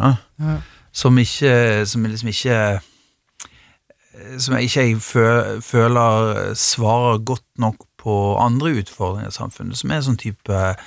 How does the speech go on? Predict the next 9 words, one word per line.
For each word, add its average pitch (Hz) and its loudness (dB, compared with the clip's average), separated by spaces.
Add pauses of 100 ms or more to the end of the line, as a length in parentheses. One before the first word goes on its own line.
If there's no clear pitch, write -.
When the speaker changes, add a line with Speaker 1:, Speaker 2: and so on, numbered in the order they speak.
(400)
Speaker 1:
midlertidige 104 -4
stillinger 98 -2
og 92 -4
andre 101 -2
sånne 101 -2
ting. 107 2
Man 123 6
må 160 2 (100)
liksom 120 2